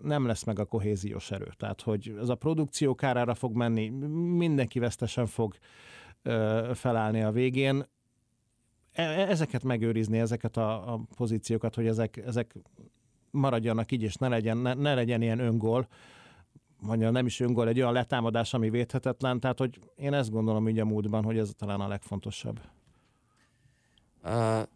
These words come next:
Speaker 2: nagyon szépen köszönöm. Záró rö-, rövid kérdés, csak hogy, ö, mikor lehet hallani téged és a Mókusos bandát majd koncerten, mert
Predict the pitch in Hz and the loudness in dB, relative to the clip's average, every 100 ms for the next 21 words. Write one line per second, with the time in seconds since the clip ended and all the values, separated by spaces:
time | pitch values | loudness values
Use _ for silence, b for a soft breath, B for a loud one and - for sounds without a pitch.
0 | _ 117 107 - 95 101 107 101 117 113 | _ 2 2 2 -2 -4 -2 -2 -2 -2
1 | 113 110 110 92 - 101 104 98 104 110 | 2 4 6 4 -2 0 2 2 2 2
2 | 101 95 - 101 92 113 120 - 107 101 | 2 -2 0 2 4 2 0 0 0 0
3 | - 104 101 98 101 98 104 - 95 87 | -2 2 2 4 2 0 -2 -4 -2 0
4 | 82 - 92 87 87 90 92 87 85 85 | -2 -2 -2 0 -2 -2 -2 0 0 0
5 | 98 95 92 104 - 92 90 95 95 92 | 0 -2 -2 -2 -2 -2 4 4 6 4
6 | - 98 92 - 110 113 120 117 - 127 | 2 0 0 4 4 6 8 8 8 8
7 | 120 113 113 | 8 8 6